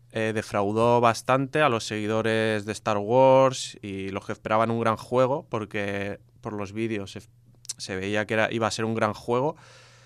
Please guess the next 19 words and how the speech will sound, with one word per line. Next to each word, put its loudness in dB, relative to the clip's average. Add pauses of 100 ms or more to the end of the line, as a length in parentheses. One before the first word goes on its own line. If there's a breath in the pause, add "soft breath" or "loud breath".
(480 soft breath)
Pero 4
bueno, 4
tuvo 8
una 2
serie 0
de 4
lacras, 6
como -4
la 2
falta 0
de 0
campaña, 2
un -4
multijugador 0
escasito -2
en -4
cuanto 0
a -2
contenido, -2